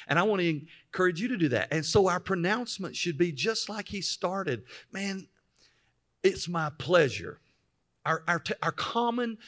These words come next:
the common denominator of our conversations should be about the greatness of God and what he's done in our life, not the greatness of us and what we're doing in our life.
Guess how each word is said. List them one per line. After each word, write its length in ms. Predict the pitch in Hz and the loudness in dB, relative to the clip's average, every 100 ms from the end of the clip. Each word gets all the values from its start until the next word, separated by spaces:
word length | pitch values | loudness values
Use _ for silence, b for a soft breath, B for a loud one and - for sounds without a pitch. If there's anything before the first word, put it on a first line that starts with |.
| B | B
the 80 | 151 | -6
common 480 | - 180 226 247 233 | -2 0 0 0 2
denominator 720 | 208 180 185 185 180 180 185 | 4 4 2 0 0 0 2
of 160 | 156 127 | 2 2
our 120 | 113 | 0
conversations 1080 | - 151 156 156 143 - 131 104 104 98 B B - | 0 -2 -2 -4 -2 0 0 -2 -8 -10 B B -2
should 280 | - 165 131 | 4 4 4
be 160 | 160 - | 0 0
about 340 | 123 135 123 | -2 -2 -4
the 80 | - | -6
greatness 540 | 98 131 156 165 170 180 | -6 -2 -2 -4 -6 -6
of 120 | 143 | -2
God 300 | 127 110 113 | -2 0 -4
and 100 | 113 | -6
what 160 | 113 | -6
he's 200 | 110 107 | -8 -8
done 200 | - 120 | -6 -6
in 120 | 120 117 | -6 -8
our 120 | 113 | -8
life, 320 | 95 87 90 _ _ _ _ _ | -8 -12 -16 _ _ _ _ _
not 120 | 175 | -10
the 80 | 170 | -8
greatness 520 | 117 131 131 131 123 | -2 -2 -2 -6 -6
of 120 | 117 107 | -4 -4
us 380 | 92 101 - - | -6 -8 -14 -12
and 100 | 120 | -8
what 220 | 110 107 | -6 -4
we're 160 | 127 123 | -4 -4
doing 320 | 104 95 95 - _ _ _ _ _ | -4 -8 -10 -16 _ _ _ _ _
in 120 | 117 98 | -10 -8
our 140 | 95 | -6
life. 320 | 92 87 - | -8 -12 -16